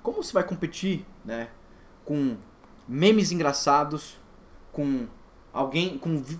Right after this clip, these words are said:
pegadinhas, né, com <laughs> pegadinhas, com vídeos engraçados no YouTube, com,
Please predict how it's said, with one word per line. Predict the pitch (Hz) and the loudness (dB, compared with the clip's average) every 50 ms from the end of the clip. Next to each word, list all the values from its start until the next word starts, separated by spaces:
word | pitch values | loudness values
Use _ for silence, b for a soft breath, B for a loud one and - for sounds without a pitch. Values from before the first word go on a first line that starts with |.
| - - | -2 2
pegadinhas, | 190 196 196 180 160 139 120 127 170 196 196 165 135 123 117 | 2 4 4 4 2 2 0 0 2 4 4 4 4 2 2
né, | 127 135 151 147 | 2 2 2 0
com | 143 - 131 - - | -2 -4 -8 -8 -10
<laughs> | - - | -18 -12
pegadinhas, | - 160 160 156 156 156 - - - 170 180 170 156 - | -8 -6 -6 -4 -4 -6 -6 -2 -2 -2 0 0 -2 -6
com | - - 156 147 | -6 -8 -6 -6
vídeos | 135 165 175 160 147 147 143 143 | -4 -6 -6 -6 -10 -12 -10 -8
engraçados | 160 160 156 143 143 - 151 147 143 139 | -2 0 0 -2 0 0 -2 -2 0 -2
no | 156 | -2
YouTube, | 156 147 135 - - - 175 180 160 143 143 | -2 -2 -4 -4 -4 -4 -2 -2 -2 -4 -6
com, | - 165 165 | -4 -4 -6